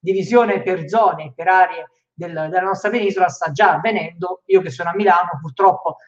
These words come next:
tutti i giorni mi sto confrontando con una strade vuote, negozi chiusi,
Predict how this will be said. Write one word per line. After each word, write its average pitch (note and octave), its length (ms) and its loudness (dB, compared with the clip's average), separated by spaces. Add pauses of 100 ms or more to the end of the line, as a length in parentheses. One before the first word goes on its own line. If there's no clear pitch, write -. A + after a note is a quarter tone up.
(280)
tutti A3 240 -4
i G3+ 60 -2
giorni G#3 280 4
mi F#3 100 -4
sto - 280 -2
confrontando G#3+ 880 0
con F#4 180 -2
una F#3 760 -4 (640)
strade - 480 0
vuote, G#3 640 2
negozi F3 440 -6
chiusi, G#3 580 -2